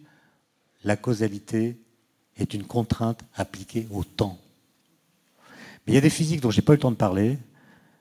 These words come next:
euh, je pourrais montrer peut-être des images tout à l'heure, c'est fait, c'est des physiciens qui essaient, comme je l'ai dit en introduction, de reconstruire, reconstruire l'espace-temps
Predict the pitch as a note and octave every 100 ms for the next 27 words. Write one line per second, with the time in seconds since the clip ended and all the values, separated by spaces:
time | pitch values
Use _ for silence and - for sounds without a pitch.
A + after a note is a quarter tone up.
0 | _ _ F#2+ E2+ E2+ E2 D#2+ D#2+ D#2+ F2+
1 | - - - G2+ G#2 - A2 G#2+ G2 F#2+
2 | G#2 - - F#2+ A2 C3 - - - -
3 | - _ _ - - - - - D3 D3
4 | - - G#2+ - C#3+ B2 D#3 F3 - A2
5 | - B2+ A#2+ A2+ A2 A2 A2+ G2+ - F#2+
6 | - B2 C#3+ D3+ - - - - - A#2+
7 | G3+ A3 G3 G3 - F3 D3 A#2+ E3 F3
8 | - D3 B2+ - B2+ - - C3 D#3